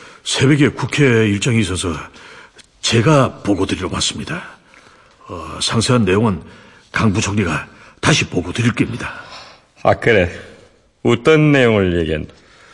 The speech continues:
Speaker 1: 현재 우리의 외환 보유고를 얘기를 했고, 에, 지원금은 삼백억 달러 선에서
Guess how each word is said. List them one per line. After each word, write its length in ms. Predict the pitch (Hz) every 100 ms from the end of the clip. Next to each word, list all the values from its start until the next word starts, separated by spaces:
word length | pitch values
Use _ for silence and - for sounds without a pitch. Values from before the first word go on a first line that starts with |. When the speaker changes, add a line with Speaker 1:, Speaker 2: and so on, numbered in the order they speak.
| - - - _ -
Speaker 1:
현재 720 | - 151 151 156 113 95 82 135
우리의 460 | 123 147 139 101
외환 440 | 90 101 131 131 117
보유고를 540 | 90 107 110 110 90
얘기를 320 | 90 92 98
했고, 260 | 92 - - - - _ - - - _ _ _ _ -
에, 260 | 95 82
지원금은 680 | 80 - 147 175 156 117 80 - - _ _ _
삼백억 680 | - - - 202 190 143 87
달러 220 | - 90
선에서 400 | 85 - 73 -